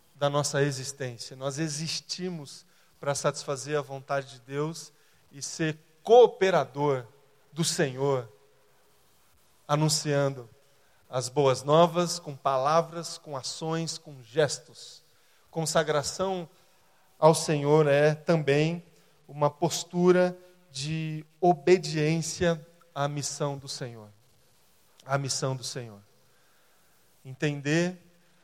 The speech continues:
aquilo que Deus, aquilo que Deus está fazendo. Onde, onde estão os olhos do Senhor? Para quem Deus,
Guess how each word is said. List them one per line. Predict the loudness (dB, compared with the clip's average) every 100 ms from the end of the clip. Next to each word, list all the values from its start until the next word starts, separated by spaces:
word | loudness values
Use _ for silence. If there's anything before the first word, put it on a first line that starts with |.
| _ _ -20
aquilo | -18 -14 -14
que | -12
Deus, | -8 -6 -6 -10 -14 -18 _ _ _ _ _ _ _ _ _ -14
aquilo | -8 -8
que | -4
Deus | 0 0
está | 0 0 0
fazendo. | 0 -2 0 -4 -4 -8 -18 -20 _ _ _ _ _ -20 -20 _ _ _ _ _ _ _ _ _
Onde, | -2 2 2 0 0
onde | 2 2 0
estão | 0 2 2
os | 2
olhos | 2 2 -4
do | -8
Senhor? | -6 -6 -8 -14 -18 _ _ _ _ -8
Para | -8
quem | -6 -4
Deus, | 4 6 6 2 -6